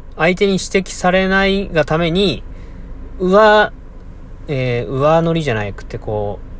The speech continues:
う、なんていうの？上乗せするような形、覆いかぶさるような形で、「わかりました」みたいな感じで言っちゃう。なんかそんな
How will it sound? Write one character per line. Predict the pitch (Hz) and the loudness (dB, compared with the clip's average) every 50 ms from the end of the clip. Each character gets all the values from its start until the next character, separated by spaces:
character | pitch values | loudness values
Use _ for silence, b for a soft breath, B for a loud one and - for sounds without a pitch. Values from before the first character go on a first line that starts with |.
| - - - - - - | -14 -14 -14 -14 -12 -10
う、 | |
な | 123 113 | -8 -8
ん | 107 107 | -8 -6
て | - 143 | -6 -6
い | 147 | -6
う | |
の？ | 127 98 87 95 139 170 - - - - - - - - - - - - - - B B B B B B B B B B B - - - - - - - - - - - - - - - - - - - - - - - - - - - - - - - - | -6 -6 -8 -10 -10 -12 -12 -14 -14 -14 -16 -16 -16 -16 -14 -14 -14 -14 -14 -14 B B B B B B B B B B B -14 -16 -16 -16 -16 -16 -16 -16 -16 -16 -16 -14 -14 -14 -14 -14 -14 -16 -16 -16 -16 -18 -18 -18 -20 -20 -20 -18 -18 -16 -10 -6
上 | 190 160 180 196 | 0 2 2 4
乗 | 202 208 208 | 4 4 4
せ | 190 220 208 | 4 2 2
す | 196 - - 214 | 2 2 0 2
る | 208 214 | 4 4
よ | 220 220 | 4 4
う | 214 | 4
な | 202 170 | 2 0
形、 | - - 175 - 196 180 - - - | 0 -2 0 0 0 0 -2 -6 -4
覆 | - 165 190 208 214 | 0 4 6 6 6
い | 196 | 4
か | - 202 | 4 2
ぶ | 208 214 202 | 2 2 2
さ | 208 220 | 2 2
る | 214 | 4
よ | 208 202 202 | 4 2 2
う | |
な | 196 190 | 0 -2
形 | - - 190 - 196 185 - - 202 | -4 -4 -2 -2 -2 -2 -4 -6 -4
で、 | 185 226 226 214 190 135 - - - - B B B B B B B B B B B B - - - - - - - - - - - | 0 2 4 4 4 2 0 -4 -10 -16 B B B B B B B B B B B B -16 -16 -16 -16 -16 -16 -16 -16 -16 -10 -4
「わ | 143 | -2
か | 139 156 | 0 2
り | 156 | 2
ま | 151 135 | 0 0
し | - - | -2 -2
た」 | 135 107 95 - - - | -2 -2 -2 -4 -8 -10
み | - 120 110 | -8 -6 -6
た | 113 104 | -6 -6
い | 101 | -8
な | 98 95 | -8 -8
感 | - 113 113 110 113 | -8 -6 -6 -4 -4
じ | 113 113 117 | -4 -2 0
で | 135 135 131 120 101 95 - - - | 2 2 2 2 0 -4 -8 -12 -10
言 | - 120 | -10 -10
っ | 117 - - - - | -10 -10 -12 -12 -10
ち | - - | -4 0
ゃ | 127 120 117 | 0 0 0
う。 | 107 - - - - - - - - - - - - - - - - - - - - - - - - B B B B B B B B B - - | 0 -2 -8 -10 -12 -12 -12 -12 -14 -14 -14 -12 -12 -12 -12 -12 -14 -12 -12 -12 -12 -12 -12 -14 -14 B B B B B B B B B -14 -12
な | - 123 | -10 -10
ん | |
か | 110 | -10
そ | - - 135 | -8 -6 -6
ん | 135 139 | -4 -2
な | 135 131 131 - - | 0 0 0 -2 -4